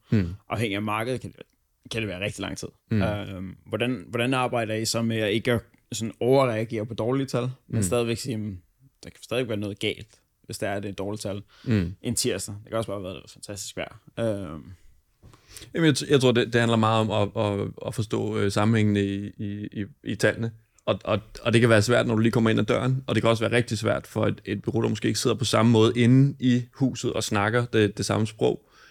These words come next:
Speaker 1: Øh, fordi vi ved godt påvirkningen af vejret. Vi ved godt påvirkningen af en høj baseline fra sidste år.
Speaker 2: Ja.
Speaker 1: Og, og, og vi sammenligner også med nogle ting, som vi ved er sammenlignelige. Øh, så,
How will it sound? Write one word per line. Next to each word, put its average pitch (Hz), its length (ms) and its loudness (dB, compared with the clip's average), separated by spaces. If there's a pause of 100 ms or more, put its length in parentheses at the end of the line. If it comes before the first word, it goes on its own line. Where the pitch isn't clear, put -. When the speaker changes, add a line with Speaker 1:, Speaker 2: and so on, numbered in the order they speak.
(340)
Speaker 1:
Øh, 101 600 6
fordi 113 280 0
vi 110 280 2
ved 135 180 6
godt 127 340 2 (100)
påvirkningen 101 600 2
af 92 80 -4
vejret. 98 300 -2 (160)
Vi 117 200 -2
ved 117 180 4
godt 123 340 2
påvirkningen 107 600 4
af 95 140 -2
en 98 100 0
høj 117 260 2
baseline 98 500 0
fra 101 100 -4
sidste 107 320 -2
år. - 340 -6
Speaker 2:
Ja. 113 80 -6 (340)
Speaker 1:
Og, 101 240 0
og, 101 280 0
og 101 160 -2
vi 104 80 4
sammenligner 113 460 4
også 110 200 0
med 113 40 -2
nogle 104 140 2
ting, 110 220 -2
som 107 120 -4
vi 98 120 -6
ved 101 80 -4
er 104 80 -2
sammenlignelige. 110 640 -4 (400)
Øh, 98 420 4
så, - 160 -2